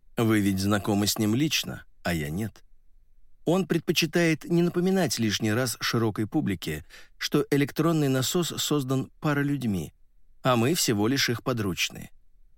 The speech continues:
Если же мы на Луне сами решим эту проблему, то мы и положим начало истинной эре электронного насоса, а он останется ни при чём».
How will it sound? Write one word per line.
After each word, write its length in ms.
Если 400
же 180
мы 200
на 120
Луне 320
сами 380
решим 380
эту 180
проблему, 560
то 120
мы 160
и 160
положим 580
начало 420
истинной 720
эре 340
электронного 640
насоса, 600
а 200
он 240
останется 600
ни 100
при 180
чём». 320